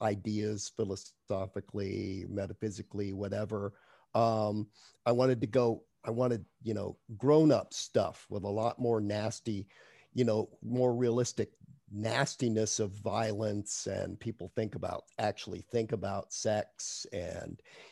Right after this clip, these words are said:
you know, uh, at least, um, and I wanted that, and I just wasn't seeing it so much other than in, honestly, like, P N R,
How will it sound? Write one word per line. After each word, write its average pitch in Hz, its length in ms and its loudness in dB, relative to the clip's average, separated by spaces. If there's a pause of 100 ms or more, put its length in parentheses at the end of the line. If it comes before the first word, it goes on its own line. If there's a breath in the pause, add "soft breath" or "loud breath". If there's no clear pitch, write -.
(120)
you 117 120 0
know, 101 320 0
uh, 95 340 -4 (240)
at 110 180 -2
least, 107 520 -4
um, 90 480 -4 (520 soft breath)
and 127 120 6
I 123 120 6
wanted 131 500 6 (340)
that, 107 480 0 (120)
and 107 600 0 (460)
I 120 120 6
just 139 460 2
wasn't 135 480 4
seeing 160 720 4
it - 260 -6
so - 360 2
much 113 500 0 (400 soft breath)
other 180 340 10
than 143 300 8
in, 127 580 4 (480)
honestly, 123 880 2
like, 110 280 -2 (500)
P 123 240 0
N 104 100 0
R, 95 380 -6